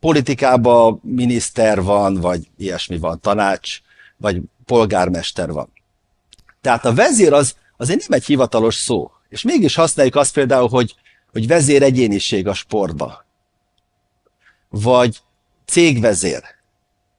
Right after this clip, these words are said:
Tehát a vezér az egy ilyen jelző, amit, amit nem lehet kiérdemelni, hogy megbíztak ügyvezető igazgatónak,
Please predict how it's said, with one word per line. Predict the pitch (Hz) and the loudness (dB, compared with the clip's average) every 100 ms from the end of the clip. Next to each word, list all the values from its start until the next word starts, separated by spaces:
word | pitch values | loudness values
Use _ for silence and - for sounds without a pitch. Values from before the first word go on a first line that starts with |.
| _ _ _ - | _ _ _ -12
Tehát | 117 | -4
a | 120 | 0
vezér | 180 240 202 | 2 4 4
az | 160 143 | 4 2
egy | 143 | 0
ilyen | 135 143 135 127 - | 2 2 2 -2 -6
jelző, | 113 131 110 95 90 78 - _ _ _ _ _ - | 0 2 2 0 -4 -8 -12 _ _ _ _ _ -4
amit, | 120 131 131 - - _ _ | -2 0 -2 -6 -20 _ _
amit | 123 139 - | -2 -2 0
nem | 208 185 | 0 2
lehet | 156 139 131 113 | 2 2 0 -2
kiérdemelni, | - 156 139 113 127 123 120 110 120 151 | -2 2 2 4 2 2 2 0 -2 0
hogy | 139 | 2
megbíztak | 127 127 117 107 113 127 | 2 2 0 -2 -4 -4
ügyvezető | 110 107 110 104 | -2 -4 -4 -6
igazgatónak, | 120 131 135 131 139 147 151 | -4 -4 -4 -4 -2 -2 -4